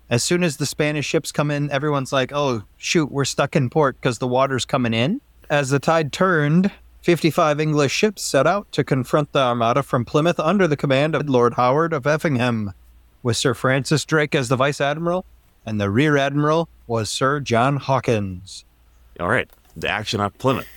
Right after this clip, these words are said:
Speaker 2: which breaks on the dawn of July thirty-first. English Navy finds himself facing the Spanish Armada near the Eddystone Rocks off Plymouth. So Plymouth is just east, outside of Cornwall,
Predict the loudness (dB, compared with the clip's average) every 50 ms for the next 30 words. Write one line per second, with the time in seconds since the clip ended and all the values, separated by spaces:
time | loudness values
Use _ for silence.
0 | -20 -20 -20 -20 -20 -20 -20 -20 _ -4 -4 -4 -4 -6 -10 _ 0 0 0 0
1 | -2 -2 -2 0 0 0 -2 -2 -2 -2 0 0 -2 -2 -4 -4 -8 -10 _ _
2 | -6 -6 -4 -4 -4 -2 -2 -2 -2 -2 -4 -4 -4 -4 -4 -2 -2 0 0 -2
3 | -4 -8 -12 -18 _ _ _ _ -4 0 0 2 2 0 0 -2 -4 -4 -4 -2
4 | -2 -4 -4 -6 -8 -14 _ _ _ _ _ -4 -2 -2 -2 -2 -2 -2 -2 -2
5 | -2 -2 -2 -2 -2 -4 -4 -4 -4 -4 -2 -4 -6 -6 -6 -8 -8 -6 -6 -4
6 | -4 -4 -4 -4 -4 -2 -2 -2 -2 -2 -2 -4 -2 -2 -2 -2 -4 -4 -4 -4
7 | -4 -4 -4 -4 -2 -2 -2 -2 -2 -2 -2 -2 -2 -4 -6 -8 -8 -6 -6 -8
8 | -8 _ -12 -10 -10 -10 -12 -16 _ _ _ _ _ _ _ _ -20 -20 -14 -12
9 | -10 -10 -6 -4 -2 -2 -2 -2 -4 -4 -2 0 0 0 -2 -4 -4 -2 -2 -2
10 | -2 -6 -8 -4 -2 -2 -2 -2 -4 -8 -10 -12 -10 _ -6 -6 -4 -4 -4 -2
11 | -4 -4 -6 -6 -4 -2 -2 -2 -2 -2 -4 -4 -4 -6 -8